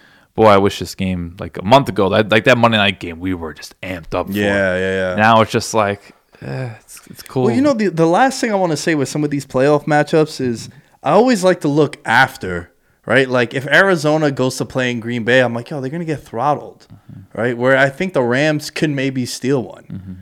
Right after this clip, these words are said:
Speaker 2: You know, like, I think Arizona might be, like, a nine-point underdog where the Rams might be a six-point underdog, right? Like,
Speaker 1: Right.
Speaker 2: I think that game will be closer. So,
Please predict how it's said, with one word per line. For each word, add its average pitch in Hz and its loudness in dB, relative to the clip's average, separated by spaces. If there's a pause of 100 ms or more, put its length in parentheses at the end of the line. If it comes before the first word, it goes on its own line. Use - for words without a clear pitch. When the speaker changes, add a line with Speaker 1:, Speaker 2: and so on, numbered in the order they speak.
(180)
Speaker 2:
You 107 -8
know, 107 -2
like, 117 -2
I 110 0
think 123 -2
Arizona 123 0
might 104 -4
be, 120 -6
like, 110 -4
a 98 -6
nine-point 95 -8
underdog 90 -12
where 95 -8
the 92 -4
Rams 101 -4
might 98 -6
be 101 -10
a 131 -8
six-point - -16
underdog, - -20
right? 101 -4
Like, 95 -8
Speaker 1:
Right. 101 -12
Speaker 2:
I 101 -10
think 113 -10
that 110 -6
game 110 -10
will 104 -8
be 104 -6
closer. 123 -8 (600)
So, - 0